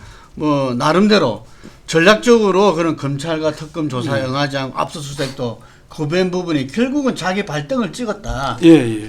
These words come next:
Speaker 1: 예, 라고 그 볼 수가 있겠습니다. 예.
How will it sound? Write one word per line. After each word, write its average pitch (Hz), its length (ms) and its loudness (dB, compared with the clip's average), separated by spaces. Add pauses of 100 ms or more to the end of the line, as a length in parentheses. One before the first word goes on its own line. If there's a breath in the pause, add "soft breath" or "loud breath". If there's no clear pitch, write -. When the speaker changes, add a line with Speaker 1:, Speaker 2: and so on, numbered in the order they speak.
Speaker 1:
예, 135 240 -4
라고 147 320 0
그 120 240 -8
볼 139 160 -6
수가 120 260 -8
있겠습니다. 107 680 -10 (680 soft breath)
예. 104 220 -14